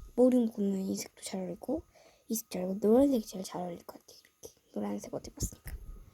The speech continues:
해주고, 음, 롤 테이프. 뭐, 가족 중 한 명을 진짜 지는 거기 때문에 조금 아껴서 해주겠습니다. 실제로는 진짜 펑펑 쓰는데, 실제로는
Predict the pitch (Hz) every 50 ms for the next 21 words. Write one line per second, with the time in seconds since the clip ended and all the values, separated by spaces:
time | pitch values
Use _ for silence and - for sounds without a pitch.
0 | - - - 311 294 302 294 - 330 339 339 339 339 339 339 349 381 370 - -
1 | _ - 233 233 233 233 233 247 247 226 233 233 240 233 - - - - 226 240
2 | - - - - - - - - - - - - - - _ - - - - _
3 | _ _ _ _ _ _ _ _ _ _ _ _ _ _ _ - - - _ -
4 | - - _ - - - - - - _ - - - - - - - - - -
5 | - - _ - - - - - _ - - - _ - 254 254 - _ - -
6 | 262 254 - - - 302 277 269 294 285 262 247 247 247 233 226 - - - -
7 | 262 254 269 277 - - 320 302 - - 220 208 196 185 190 196 - - 180 180
8 | - _ _ _ _ _ _ _ - - _ _ _ - 214 202 - - - 302
9 | 302 - _ - 233 254 294 - - - - _ - 214 220 - - 233 226 -
10 | 202 202 - - - 233 - - - 226 - - - - - - - _ _ -
11 | - - - - - - - - - - - - 330 311 294 254 233 226 - -
12 | - - 220 - 277 294 302 320 311 294 - 240 214 202 208 220 240 226 - -
13 | - - _ _ _ _ _ _ _ - - 294 294 - - 330 262 214 190 190
14 | 196 220 277